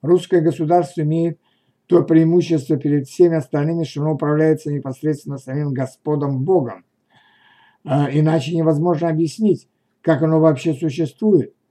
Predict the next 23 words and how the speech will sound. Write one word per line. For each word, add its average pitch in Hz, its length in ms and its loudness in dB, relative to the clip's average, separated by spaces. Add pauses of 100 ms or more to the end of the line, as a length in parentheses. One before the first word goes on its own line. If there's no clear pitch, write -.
(300)
Из 131 160 -2
законов 156 460 -2
системотехники 143 1040 -2
известно, 135 440 -4
что 127 200 -12
малые 135 300 -4
системы 147 580 -6 (240)
скорее 170 440 4
самонастраиваются, 139 1120 -2
а - 20 -14
большие – 120 420 -6
дольше. 147 500 -2 (440)
Россия, 135 400 -4
видимо, 170 360 2
даже 156 260 0
не 156 80 -2
большая 147 460 -2
система, 104 560 -18
а 98 120 -12
нечто 127 300 -10
большее. 127 640 -4 (300)
И 131 120 -2
люди, 151 460 -2